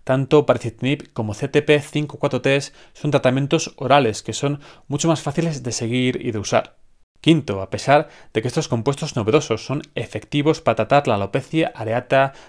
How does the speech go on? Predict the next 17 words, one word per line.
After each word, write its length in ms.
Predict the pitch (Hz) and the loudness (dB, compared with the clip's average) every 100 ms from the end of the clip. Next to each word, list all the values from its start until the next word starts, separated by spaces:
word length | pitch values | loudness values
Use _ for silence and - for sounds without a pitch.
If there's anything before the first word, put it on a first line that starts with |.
| - | -8
no 80 | 127 | -6
son 320 | - 143 - - | 0 -2 -2 -6
una 200 | 135 107 | -4 -2
cura. 340 | 160 147 104 - - - - | 2 2 2 -6 -20 -20 -8
Lo 140 | 107 | -2
normal 400 | 104 104 127 147 | 0 4 4 4
es 120 | 117 - | 0 -4
que 60 | |
cuando 200 | - 123 | -4 -2
una 80 | 143 | -2
persona 260 | 127 - 151 | -2 -4 -4
interrumpa 480 | 127 117 120 131 156 | -4 -2 0 2 2
el 240 | - 131 | 2 -2
tratamiento, 500 | 117 113 117 131 127 | -4 -2 0 -2 -2
su 140 | 139 135 | -2 0
alopecia 600 | 107 104 110 - 120 113 | 0 0 -4 -2 -2 -2
empeore. 480 | 123 104 110 98 - | -6 -4 -2 -4 -8